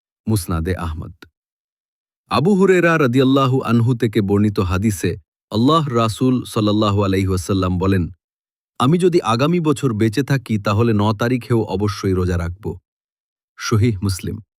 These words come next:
আল্লাহ তাআলা আমাদের আশুরার রোজা রাখার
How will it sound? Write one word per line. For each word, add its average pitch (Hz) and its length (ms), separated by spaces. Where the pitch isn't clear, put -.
আল্লাহ 160 340
তাআলা 151 400
আমাদের 127 480
আশুরার 120 520
রোজা 104 300
রাখার 101 380